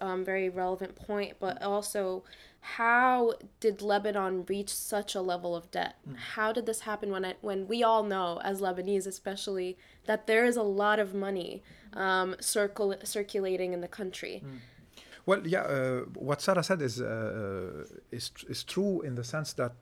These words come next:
Speaker 2: uh, the economy was dollarized. We can always use the dollar or the Lebanese lira, except in public administrations and except when it comes to the salaries of the employees in the public administration.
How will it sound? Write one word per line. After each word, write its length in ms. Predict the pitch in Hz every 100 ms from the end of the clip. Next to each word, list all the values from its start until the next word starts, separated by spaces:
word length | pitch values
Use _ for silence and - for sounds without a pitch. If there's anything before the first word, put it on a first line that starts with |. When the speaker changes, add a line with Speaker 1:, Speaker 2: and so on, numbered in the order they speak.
| -
Speaker 2:
uh, 200 | 110 107 107 - -
the 300 | 110 113 -
economy 380 | - 156 165 131
was 200 | 110 98
dollarized. 720 | 131 127 110 113 147 143 -
We 160 | 117
can 180 | 117 117
always 380 | - 135 123 101
use 200 | 120 107
the 100 | 101
dollar 320 | 101 127 135 120
or 320 | 139 139 117 - -
the 160 | 104
Lebanese 360 | 104 107 117 110
lira, 280 | 143 - -
except 340 | - 190 185
in 120 | 143
public 340 | 131 135 120 104
administrations 840 | 104 110 104 - 135 - 131 131 - - - -
and 120 | 131
except 320 | 123 151 -
when 120 | 123
it 100 | 117
comes 220 | 135 127
to 100 | -
the 80 | 113
salaries 560 | - 139 123 110 110 107
of 340 | 104 - - -
the 120 | -
employees 480 | 131 127 117 127 104
in 120 | 107
the 80 | 110
public 280 | 98 101 -
administration. 600 | 98 98 - 107 -